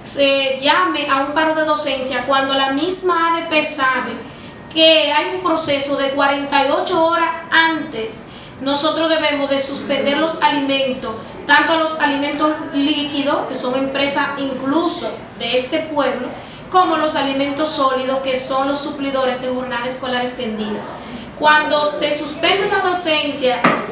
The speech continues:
en menos de veinticuatro horas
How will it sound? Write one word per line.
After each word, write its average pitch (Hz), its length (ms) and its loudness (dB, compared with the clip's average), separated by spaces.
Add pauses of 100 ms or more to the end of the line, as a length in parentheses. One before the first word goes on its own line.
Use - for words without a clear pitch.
(920)
en 302 260 4
menos 370 400 0
de 330 60 2
veinticuatro 311 880 0
horas 226 200 -6